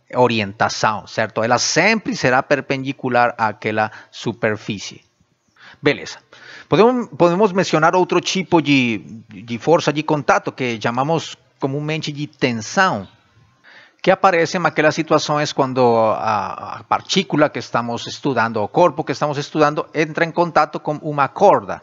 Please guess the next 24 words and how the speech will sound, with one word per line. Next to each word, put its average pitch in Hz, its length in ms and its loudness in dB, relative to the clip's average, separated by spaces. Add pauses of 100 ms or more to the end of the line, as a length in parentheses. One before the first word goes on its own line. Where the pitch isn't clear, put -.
por 95 120 -10
exemplo. 123 500 -4 (1000)
Como, 135 180 2
por - 140 2
exemplo, 151 300 0
neste 147 240 -2
esquema, 120 420 -2 (100)
né? 156 220 -4 (140)
Aquele 117 300 -8
corpo 120 300 0
que 101 100 -10
estava 117 500 4
em 110 60 -8
contato 110 400 -4
com 117 80 -6
uma 113 160 -6
superfície 113 720 -6 (140)
inclinada, 127 640 0 (320)
eh, 104 300 -2
vamos 113 200 -6
supor 110 260 -4
que 120 100 -2
agora, 147 640 4
eh, 110 360 -4